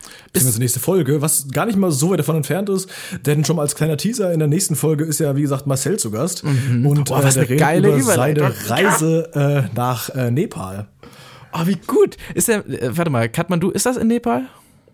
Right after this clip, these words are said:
Speaker 1: Ja.
Speaker 2: Ist überhaupt Kathmandu das Dorf, wo, nee, oder? Wie heißt denn das?
Speaker 1: Was? Kathmandu ist das Dorf, bei dem
Speaker 2: Ja,
Speaker 1: Doctor Strange
Speaker 2: okay,
Speaker 1: landet.
Speaker 2: Gott.
Speaker 1: Ja, das ist richtig.
Speaker 2: Ah, da ist auch der, ja, da ist auch der Mount Everest dran, ne?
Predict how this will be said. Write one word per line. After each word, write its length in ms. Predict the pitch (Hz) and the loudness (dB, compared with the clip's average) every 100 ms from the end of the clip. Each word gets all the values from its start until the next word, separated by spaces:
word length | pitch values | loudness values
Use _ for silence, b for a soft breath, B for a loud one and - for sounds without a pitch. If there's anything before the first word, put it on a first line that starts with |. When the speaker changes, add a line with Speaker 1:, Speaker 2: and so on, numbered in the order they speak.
| _ _ _ _ | _ _ _ _
Speaker 1:
Ja. 360 | 107 90 127 131 - | -12 -6 -6 -4 -4
Speaker 2:
Ist 120 | 139 | -2
überhaupt 220 | 139 - | -4 -6
Kathmandu 680 | - - 123 113 143 185 277 | -8 -2 -2 0 0 0 0
das 320 | 170 151 - - | -2 -4 -4 -2
Dorf, 340 | 147 196 - | 0 -2 -2
wo, 200 | 170 160 | -2 0
nee, 240 | 117 113 101 | 0 0 0
oder? 340 | 139 220 208 | 0 0 -2
Wie 120 | 135 | -4
heißt 160 | 160 214 | -4 -2
denn 60 | 131 | -2
das? 140 | 120 | 0
Speaker 1:
Was? 200 | 113 - | -2 -2
Kathmandu 400 | 143 139 127 175 | -4 -2 2 0
ist 120 | 185 | 0
das 160 | 156 - | -2 -2
Dorf, 280 | 139 151 143 | -2 -2 -2
bei 100 | 135 | -2
dem 160 | 135 | 0
Speaker 2:
Ja, 120 | 135 120 | 2 0
Speaker 1:
Doctor 160 | 113 | -2
Strange 280 | - 131 110 | -4 -2 -2
Speaker 2:
okay, 140 | 113 | -2
Speaker 1:
landet. 160 | 101 98 | -2 -2
Speaker 2:
Gott. 80 | 98 | -2
Speaker 1:
Ja, 100 | 101 | -6
das 140 | 123 131 | -6 -6
ist 100 | 117 | -6
richtig. 440 | 104 - 95 - - _ _ _ _ - | -6 -8 -12 -12 -20 _ _ _ _ -8
Speaker 2:
Ah, 60 | 143 | -2
da 80 | 156 | 0
ist 140 | 175 | 2
auch 100 | 175 | 0
der, 260 | 170 165 147 | 0 0 0
ja, 120 | 110 | 0
da 80 | - | 0
ist 100 | 160 | 0
auch 120 | 165 | 0
der 140 | 160 139 | 0 0
Mount 180 | 123 | 0
Everest 380 | 82 110 110 - | -2 -4 -6 -4
dran, 140 | 101 101 | -2 0
ne? 180 | 196 | 0